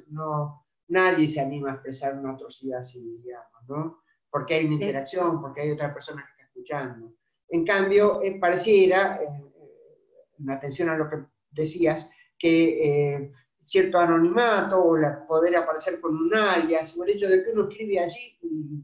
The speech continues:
Speaker 1: bueno, lo lanza, pero nadie va a venir a tocarle la puerta,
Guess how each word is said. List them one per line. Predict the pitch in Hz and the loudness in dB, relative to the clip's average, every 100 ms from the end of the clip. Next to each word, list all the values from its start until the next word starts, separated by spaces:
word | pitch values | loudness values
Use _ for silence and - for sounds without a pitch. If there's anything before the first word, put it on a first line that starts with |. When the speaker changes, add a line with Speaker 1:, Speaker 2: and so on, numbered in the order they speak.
| - | -6
Speaker 1:
bueno, | 240 190 160 156 | -4 -2 0 0
lo | 175 | 0
lanza, | 233 262 - 180 - | 2 0 -2 -6 -6
pero | 143 143 139 - - - | -8 -8 -12 -18 -6 0
nadie | - 220 | 4 6
va | 202 | 6
a | 196 | 6
venir | 254 | 4
a | 214 | 4
tocarle | 170 180 170 | 2 2 2
la | 165 147 | 2 2
puerta, | 185 170 - 165 170 180 | 4 2 2 0 0 0